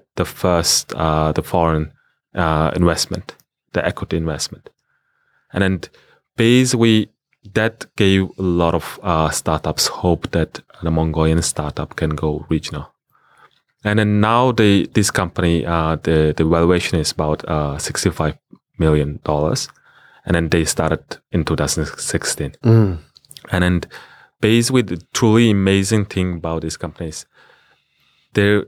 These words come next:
Speaker 1: team is about two hundred people, and about, uh, twenty percent is, is all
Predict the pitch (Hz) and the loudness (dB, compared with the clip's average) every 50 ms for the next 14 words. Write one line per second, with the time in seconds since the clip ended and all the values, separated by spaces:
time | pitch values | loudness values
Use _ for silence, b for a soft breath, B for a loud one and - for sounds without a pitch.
0 | _ _ _ - - 107 113 110 104 90 - - 82 87 85 85 82 82 - - | _ _ _ 0 2 4 4 4 2 0 -2 -4 -4 0 0 0 0 -2 -4 -6
1 | 90 85 80 80 80 _ - 80 - - 110 123 - _ _ b b b b b | -6 -4 -4 -6 -8 _ -10 -12 -6 -6 -8 -8 -8 _ _ b b b b b
2 | b b b b _ 98 95 95 92 90 82 - - _ _ _ _ _ _ 95 | b b b b _ 0 0 0 0 -2 -4 -8 -16 _ _ _ _ _ _ -16
3 | 92 - - 95 92 95 95 98 101 101 - - - - _ _ - 87 85 82 | -10 -2 0 2 2 4 4 2 0 0 -6 -12 -12 -14 _ _ -4 -2 0 0
4 | 82 - - - 104 90 - 107 - - 90 - - 101 87 82 76 73 - 73 | 0 -2 -2 -2 -2 0 0 0 0 0 -2 0 0 0 0 0 -4 -4 -4 -6
5 | 76 - - - - _ _ _ - 90 87 87 87 90 87 85 82 80 | -4 -4 -6 -8 -8 _ _ _ 0 2 2 4 4 4 4 2 0 -4